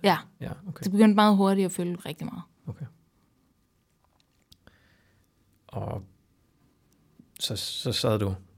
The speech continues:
Speaker 2: derhjemme i Helsingborg og drak og
Speaker 1: Ja.
Speaker 2: ras, eller hvordan?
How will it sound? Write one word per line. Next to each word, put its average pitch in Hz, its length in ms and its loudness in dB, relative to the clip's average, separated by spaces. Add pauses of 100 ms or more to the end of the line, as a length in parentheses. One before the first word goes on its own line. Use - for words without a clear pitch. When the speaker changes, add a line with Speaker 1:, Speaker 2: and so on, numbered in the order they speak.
(120)
Speaker 2:
derhjemme 107 480 0 (1000)
i 110 100 2
Helsingborg 101 540 0 (1000)
og - 120 -6
drak 98 280 -4 (1000)
og 104 260 -2
Speaker 1:
Ja. 220 280 10
Speaker 2:
ras, - 400 -6
eller 110 180 -4
hvordan? 107 480 -4